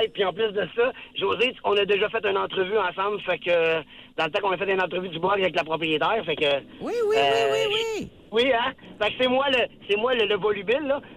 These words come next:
Speaker 1: Euh, euh, ben, douze cents dollars, puis le pourquoi que douze cents dollars,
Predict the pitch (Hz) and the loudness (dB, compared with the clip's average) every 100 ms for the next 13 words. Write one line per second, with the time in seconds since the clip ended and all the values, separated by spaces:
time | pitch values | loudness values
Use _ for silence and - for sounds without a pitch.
0 | 175 185 185 180 165 - - 226 226 - | -2 0 2 0 -2 -10 -10 -4 -2 -2
1 | - 240 220 - - - - - - - | 2 4 4 0 -8 -20 -20 -20 -20 -20
2 | - - 254 262 285 294 262 285 339 - | -6 0 0 0 0 2 2 2 -2 -4
3 | 233 226 240 214 - - 294 320 247 196 | -6 -2 -2 -2 -12 -4 -2 0 -2 -2
4 | 240 - 262 240 214 233 330 254 | -4 -2 0 2 2 0 0 -4